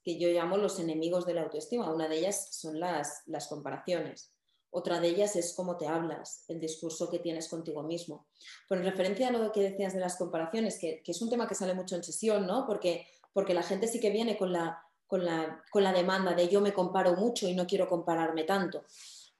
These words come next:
Em, es que es, es inevitable compararte. Para mí es inevitable compararte porque la comparación es una unidad de medida al final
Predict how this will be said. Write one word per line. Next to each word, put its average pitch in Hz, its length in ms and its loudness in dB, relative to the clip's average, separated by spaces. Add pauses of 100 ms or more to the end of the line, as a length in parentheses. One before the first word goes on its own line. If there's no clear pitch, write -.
(120)
Em, 175 460 4 (540)
es 202 180 0
que 269 80 2
es, - 180 2
es 262 120 0
inevitable 180 560 2
compararte. 151 1040 -6
Para 196 220 2
mí 196 120 2
es 262 120 2
inevitable 196 480 2
compararte 160 440 -2
porque 165 280 0
la 160 120 2
comparación 165 520 0
es 277 120 -2
una 285 100 2
unidad 160 360 0
de 151 80 -6
medida 160 380 2
al 156 140 -2
final 151 380 -6